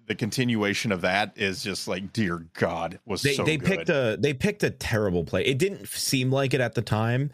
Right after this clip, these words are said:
Speaker 1: It felt
Speaker 2: But
Speaker 1: ba-, it's
Speaker 2: after,
Speaker 1: bad.
Speaker 2: yeah, after reading the, the chapter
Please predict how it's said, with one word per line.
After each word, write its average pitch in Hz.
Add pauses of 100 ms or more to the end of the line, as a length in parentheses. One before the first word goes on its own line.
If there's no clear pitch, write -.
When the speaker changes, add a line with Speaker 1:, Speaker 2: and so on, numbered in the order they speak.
Speaker 1:
It 151
felt 185
Speaker 2:
But 131
Speaker 1:
ba-, 160
it's 151
Speaker 2:
after, 117
Speaker 1:
bad. 85
Speaker 2:
yeah, 107 (240)
after 151
reading 147
the, 113
the 107
chapter 131